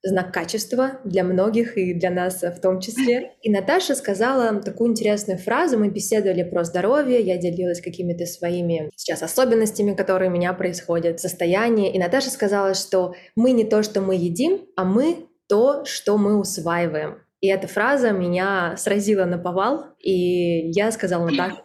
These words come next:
Speaker 1: ты, ты должна прийти ко мне в подкаст».
Speaker 2: Да, я помню, я помню, как ты на нее просто отреагировала, так: «Что?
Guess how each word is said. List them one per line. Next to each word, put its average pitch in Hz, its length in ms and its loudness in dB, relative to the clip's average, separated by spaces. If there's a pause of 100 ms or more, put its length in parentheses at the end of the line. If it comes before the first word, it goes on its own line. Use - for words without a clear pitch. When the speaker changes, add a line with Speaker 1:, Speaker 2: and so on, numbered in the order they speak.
Speaker 1:
ты, 247 320 4
ты 262 160 2
должна 254 400 4
прийти 269 360 2
ко 254 120 2
мне 240 200 4
в 247 60 -8
подкаст». 175 520 -4 (140)
Speaker 2:
Да, 233 280 4
я 208 140 6
помню, 220 480 2 (800)
я 220 140 2
помню, 247 320 2
как 214 160 2
ты 208 180 2
на 208 120 2
нее 214 320 2
просто 208 340 -2
отреагировала, 214 840 0
так: - 300 -14 (120)
«Что? 220 760 -2